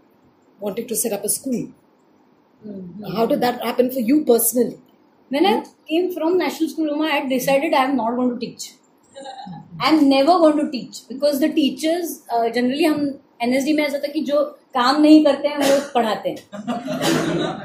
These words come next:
Speaker 2: तो ऐसा हमारा एक ये हो गया। तो, तो मैं अगर पढ़ा रही हूँ यानी मैं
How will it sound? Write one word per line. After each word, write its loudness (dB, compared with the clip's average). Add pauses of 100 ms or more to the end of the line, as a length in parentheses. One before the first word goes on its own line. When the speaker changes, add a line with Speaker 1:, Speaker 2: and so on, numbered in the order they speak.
(760)
Speaker 2:
तो 0
ऐसा 4
हमारा 4
एक 2
ये 6
हो 6
गया। -2
तो, -6
तो -8
मैं 2
अगर 4
पढ़ा 2
रही 6
हूँ 2
यानी 4
मैं 0